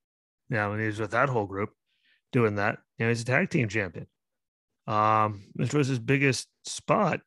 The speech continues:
with Danny Burch, um, until an injury happened. And then, well, the whole new rebranding of the whole thing came in. Pat went to SmackDown to commentary, you know, Pete's,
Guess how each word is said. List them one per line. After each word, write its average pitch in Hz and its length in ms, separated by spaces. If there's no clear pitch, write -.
with 117 140
Danny 139 240
Burch, 151 580
um, 117 160
until 123 240
an 127 80
injury 147 320
happened. 113 400
And 113 120
then, 120 280
well, 107 320
the 110 80
whole 113 120
new 107 160
rebranding 123 600
of 110 60
the 110 60
whole 113 140
thing 143 300
came 135 240
in. 131 260
Pat 113 180
went 104 160
to - 80
SmackDown 104 340
to 98 40
commentary, 110 720
you 110 120
know, 98 240
Pete's, 110 340